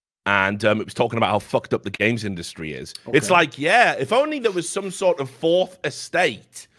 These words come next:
Speaker 1: uh, in, in the games industry. Like, I don't know, some journalists or something that could be writing about the fucked up shit companies do,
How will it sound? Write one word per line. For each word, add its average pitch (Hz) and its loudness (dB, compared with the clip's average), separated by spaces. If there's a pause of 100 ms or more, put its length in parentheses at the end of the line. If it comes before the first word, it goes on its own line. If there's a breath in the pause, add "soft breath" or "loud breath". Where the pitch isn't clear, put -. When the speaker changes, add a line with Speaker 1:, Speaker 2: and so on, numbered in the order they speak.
(300 soft breath)
Speaker 1:
uh, 135 2
in, 143 2
in 147 2
the 147 0
games 147 -2
industry. 107 -8
Like, 87 -6
I 147 4
don't 170 0
know, 107 -4
some 131 -8
journalists 143 -2
or 175 -10
something 185 -8
that 165 -4
could 143 -8
be 127 -12
writing 123 0
about 120 0
the 120 -10
fucked - -4
up - -4
shit - -8
companies 135 -4
do, 87 -2